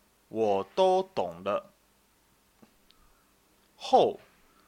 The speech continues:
時間的に何々の後。何々の後ろ。下課後回家休息。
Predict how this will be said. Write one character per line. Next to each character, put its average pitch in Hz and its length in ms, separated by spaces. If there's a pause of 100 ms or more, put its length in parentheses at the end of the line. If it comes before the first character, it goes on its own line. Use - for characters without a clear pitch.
(260)
時 - 140
間 208 280
的 208 240
に 196 200
何 175 260
々 165 140
の 104 260
後。 - 340 (720)
何 180 240
々 165 200
の 196 200 (140)
後 - 320
ろ。 - 80 (1300)
下 202 380
課 185 340
後 156 400 (160)
回 131 380
家 175 380
休 180 420
息。 - 320